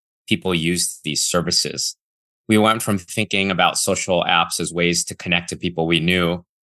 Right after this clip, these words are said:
to, uh, apps where we had to compete with other people to get distribution in these feeds.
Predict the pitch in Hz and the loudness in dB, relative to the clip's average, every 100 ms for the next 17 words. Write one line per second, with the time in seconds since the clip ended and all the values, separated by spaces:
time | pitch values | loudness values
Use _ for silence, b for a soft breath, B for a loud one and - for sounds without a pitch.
0 | _ _ _ _ _ _ _ _ - - | _ _ _ _ _ _ _ _ -4 2
1 | 90 87 80 82 - 90 78 78 104 92 | 4 4 0 -4 -8 -4 0 0 2 2
2 | 92 - - 95 87 87 95 - - 82 | 2 -2 -6 -4 -2 0 0 -4 -10 -8
3 | - 113 98 104 104 104 98 120 - 127 | 0 0 0 -2 0 -2 -2 -2 -2 -4
4 | - 95 90 87 95 - 90 87 87 110 | -4 -2 -2 -2 -4 -4 0 0 2 0
5 | 110 92 87 80 - - 90 110 117 - | -2 0 2 2 0 2 2 2 0 -4